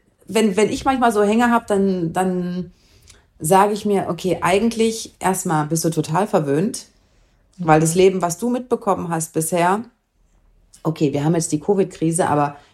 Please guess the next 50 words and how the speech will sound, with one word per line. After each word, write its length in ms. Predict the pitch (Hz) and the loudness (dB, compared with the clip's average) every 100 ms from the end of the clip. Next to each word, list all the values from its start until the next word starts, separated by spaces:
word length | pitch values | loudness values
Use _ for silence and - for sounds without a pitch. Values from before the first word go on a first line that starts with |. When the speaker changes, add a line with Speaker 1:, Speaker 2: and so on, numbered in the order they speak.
| - | -4
Speaker 1:
wir 100 | 147 | 0
sind 160 | 147 | 2
nie 100 | 170 | 2
durch 200 | 202 196 | 2 0
den 100 | 190 | -2
Krieg 160 | 190 190 | -4 -4
gegangen. 480 | 165 156 143 170 190 _ _ _ | -2 -2 -2 -4 -6 _ _ _
Wir 140 | 156 | 2
haben 100 | 170 165 | 4 2
uns 160 | 160 | 2
nie 100 | 208 | 0
gefragt, 440 | 214 208 170 180 180 | 0 0 0 0 -2
was 180 | 170 | -4
wir 100 | 160 | -2
morgen 320 | 165 156 160 156 | 2 2 2 0
essen. 540 | 156 156 196 220 240 - 190 | -2 0 0 0 -4 -8 -2
Speaker 2:
Ja. 200 | 180 160 | 2 4
Speaker 1:
Ne? 300 | 214 240 170 | 2 0 0
Wir 160 | 160 | 2
haben 280 | 170 175 170 - - _ | 2 0 -4 -12 -20 _
uns 240 | 190 185 | -2 0
auch 160 | - 160 | 0 4
nie 220 | 190 220 | 4 4
gefragt, 480 | 196 - 180 202 196 | 2 2 2 2 0
was, 380 | 175 180 - - | -4 -4 -8 -6
ne, 240 | 202 202 170 | -2 -2 0
wo, 260 | 185 170 | 0 0
wo 180 | 170 180 | 0 0
wir 100 | 180 | 0
vielleicht, 420 | 180 180 160 170 | -2 0 0 -2
äh, 180 | - - | -6 -4
Geld 320 | 175 185 208 | 2 2 2
herbekommen. 680 | 208 190 190 208 202 196 196 - - _ | 0 0 0 0 0 0 -4 -8 -20 _
Äh, 240 | - - | -6 -6
ich 200 | - 160 | -4 0
hab 140 | 202 190 | 0 2
mir 100 | 196 | 0
kein 240 | 196 214 | 2 2
Fahrrad 300 | 214 190 202 | 4 4 4
auf 100 | 180 | 0
dem 100 | 190 | -2
Schrottplatz 540 | - 208 - 190 180 - | -2 -2 0 -2 -2 -2
geholt, 640 | 175 180 185 240 247 - - | -2 2 4 2 0 -12 -8
Speaker 2:
Mhm. 320 | 180 196 202 | -6 -2 2
Speaker 1:
ne, 160 | 220 | 2
und 120 | 196 190 | 2 2
Speaker 2:
Mhm. 40 | |
Speaker 1:
reparieren 540 | 190 196 190 202 190 | 2 4 4 4 4
müssen, 540 | 190 190 - 220 240 190 | 4 2 0 0 0 0
weil 240 | 190 190 | 0 0